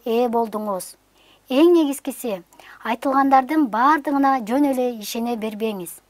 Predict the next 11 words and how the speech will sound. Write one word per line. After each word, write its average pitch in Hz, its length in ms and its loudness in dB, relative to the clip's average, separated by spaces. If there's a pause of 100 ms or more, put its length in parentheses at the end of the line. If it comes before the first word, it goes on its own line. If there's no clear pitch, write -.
(400)
айрыкча 277 640 0 (160)
интернеттеги 240 720 -6
маалыматтарга. 214 840 -6 (3000)
Эми 277 480 4 (300)
үй 262 200 0
тапшырма. 240 640 -4 (1400)
Өзүңөрдүн 277 640 2
жалган 269 480 4
окуяңарды 254 800 0 (180)
он 294 300 2
досуңузга 262 560 0